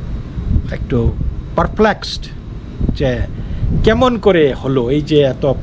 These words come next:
চল্লিশ পঁয়তাল্লিশ বছরের পুরানো হেলিকপ্টারই বা ইরান কেন তাদের এত গুরুত্বপূর্ণ ব্যক্তিকে নিয়ে,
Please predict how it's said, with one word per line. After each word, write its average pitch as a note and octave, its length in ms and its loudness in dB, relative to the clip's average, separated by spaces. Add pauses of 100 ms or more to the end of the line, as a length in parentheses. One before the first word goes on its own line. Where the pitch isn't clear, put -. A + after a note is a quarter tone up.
(200)
চল্লিশ C3+ 360 0
পঁয়তাল্লিশ B2+ 520 0
বছরের B2 340 -4 (100)
পুরানো B2 400 0 (380)
হেলিকপ্টারই C3+ 720 2
বা B2 280 0 (640)
ইরান C3+ 420 4
কেন C3+ 380 2
তাদের B2+ 340 0
এত C3+ 200 0
গুরুত্বপূর্ণ D#3 920 0
ব্যক্তিকে C#3 500 0
নিয়ে, C3+ 320 0